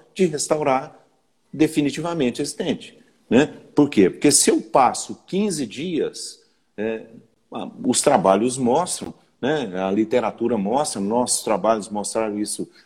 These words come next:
há cerca de oito, dez anos atrás, que quando eu retardo um pouco isso, é, eu tenho quase que a liberação total do eugenol e eu não tenho problema.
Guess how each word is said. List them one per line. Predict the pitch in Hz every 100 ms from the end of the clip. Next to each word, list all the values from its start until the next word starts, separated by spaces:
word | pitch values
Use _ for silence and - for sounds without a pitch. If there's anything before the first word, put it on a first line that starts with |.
| _
há | 98
cerca | - 120 95
de | 92 87 156 - _ _ -
oito, | 131 139 85
dez | 113 107 92
anos | 107 104 98
atrás, | 90 110 135 151 87 - - - _
que | 123
quando | 151 185 185
eu | 160
retardo | 123 135 - 151 175 139
um | 127
pouco | 104 135 175 - 110
isso, | 175 180 - - _ _ _ _
é, | 110 120 -
eu | 139 190 226 208 - _
tenho | 196 220 233 294 269 -
quase | - 170 165
que | 185
a |
liberação | 180 165 160 139 - 135
total | 127 127 - 120
do | 120
eugenol | 131 131 156 143 156
e |
eu | 208
não | 240
tenho | 220 156
problema. | 117 90 98 73